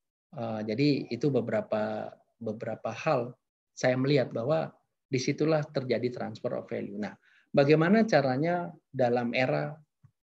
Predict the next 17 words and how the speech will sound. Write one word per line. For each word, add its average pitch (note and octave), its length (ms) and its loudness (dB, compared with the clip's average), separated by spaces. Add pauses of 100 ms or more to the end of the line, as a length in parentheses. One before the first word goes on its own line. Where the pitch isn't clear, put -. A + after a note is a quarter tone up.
(340)
pandemi B2+ 320 4
covid C3+ 320 -4
sembilan G#2+ 320 -6
belas G#2 240 -10
ini? G2+ 160 -2 (760)
Ya, A2+ 240 -4
bagaimana B2 480 -2
kita C3 320 -2
pun D#3+ 400 0
bisa C#3 400 -4
melakukan B2+ 640 -4
transfer A#2 480 -6
of B2 160 -4
value. C#3+ 320 2 (640)
Yang A2 240 -6
kita A#2+ 160 -4
sebut C3+ 180 -4